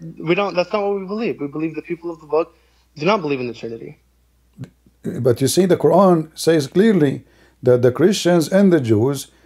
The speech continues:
Speaker 2: they believe that the Messiah is the Son of Allah.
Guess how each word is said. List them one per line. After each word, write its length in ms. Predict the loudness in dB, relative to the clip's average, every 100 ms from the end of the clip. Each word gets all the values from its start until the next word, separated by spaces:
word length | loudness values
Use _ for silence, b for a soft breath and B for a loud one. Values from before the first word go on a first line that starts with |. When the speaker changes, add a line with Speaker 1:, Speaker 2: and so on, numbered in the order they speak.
| b
Speaker 2:
they 180 | 4 4
believe 420 | 6 4 6 4
that 140 | 4 4
the 80 | 2
Messiah 680 | 2 2 4 4 4 0 -8 _ _ _ -2
is 200 | 0 2
the 80 |
Son 180 | 0 0
of 120 | 0
Allah. 480 | -2 0 0 0 -2